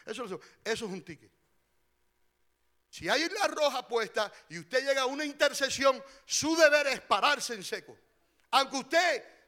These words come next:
de antemano haya visto que no viene carro por ninguna parte, una roja es un stop,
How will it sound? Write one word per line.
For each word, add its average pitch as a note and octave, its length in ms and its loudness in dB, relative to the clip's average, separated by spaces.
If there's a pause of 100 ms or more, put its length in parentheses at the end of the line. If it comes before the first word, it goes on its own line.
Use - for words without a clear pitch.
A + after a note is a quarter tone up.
(260)
de A#3+ 180 -2
antemano C#4 680 0
haya D#4 280 0
visto D4+ 320 -2
que B3 100 -2
no D4+ 120 2
viene F4+ 260 0
carro D#4 340 -2
por B3 140 -4
ninguna D#4+ 420 -4
parte, B3+ 640 -2 (400)
una F4+ 440 4
roja C#4+ 580 4
es B3 200 2
un A#3 160 -6
stop, C4+ 420 -4